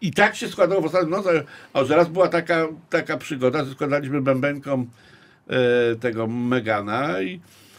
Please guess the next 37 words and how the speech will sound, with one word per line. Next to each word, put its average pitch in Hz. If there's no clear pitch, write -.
składają, 143
już 131
jest 135
wszystko 147
złożone, 120
nie 151
ma 147
zacisku 139
hamulcowego, 90
no 92
bo 101
po, 104
po 110
tej 117
przygodzie, 120
którą 107
miał 107
Maciek 110
Woda 107
na, 101
na 104
rajdzie 101
krakowskim, 107
z -
tej 104
belki 101
niewiele 104
zostało 95
i 185
okazało 180
się, 175
że 175
ten 156
zacisk 139
gdzieś 117
poleciał 117
i 156